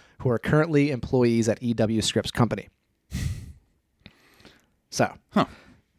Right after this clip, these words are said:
Speaker 1: needless to say, we are not eligible for this.
Speaker 2: Well, on this, wasn't there a movie about the spelling bee with,
Speaker 1: Well,
Speaker 2: um,
Speaker 1: just hold your horses. <laughs>
Speaker 2: We'll get to it.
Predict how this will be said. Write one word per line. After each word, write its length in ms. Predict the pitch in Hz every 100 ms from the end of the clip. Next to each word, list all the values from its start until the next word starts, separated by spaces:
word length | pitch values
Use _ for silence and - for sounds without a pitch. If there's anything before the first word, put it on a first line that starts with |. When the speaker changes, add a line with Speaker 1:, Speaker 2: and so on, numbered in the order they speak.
| _ _ _ 120
Speaker 1:
needless 220 | 120 107
to 40 |
say, 220 | - 123
we 100 | 110
are 60 | 107
not 180 | 107 107
eligible 340 | 107 101 101
for 120 | 101 107
this. 300 | - - - -
Speaker 2:
Well, 280 | 180 175 - -
on 220 | 156 165
this, 280 | 107 - -
wasn't 280 | 139 156
there 100 | 151
a 40 | 120
movie 420 | 104 113 123 127 120
about 180 | 113 107
the 60 |
spelling 320 | 113 123 120 120
bee 140 | 120
with, 160 | 107 110
Speaker 1:
Well, 140 | 117
Speaker 2:
um, 280 | 98 95 95
Speaker 1:
just 280 | 120 120 -
hold 180 | 139 123
your 80 | 107
horses. 420 | 147 - - - _
<laughs> 40 | _ _ - _ _ _ - - _ 190 - _ _ - 208 - -
Speaker 2:
We'll 120 | 117
get 160 | 117 -
to 120 |
it. 80 | 82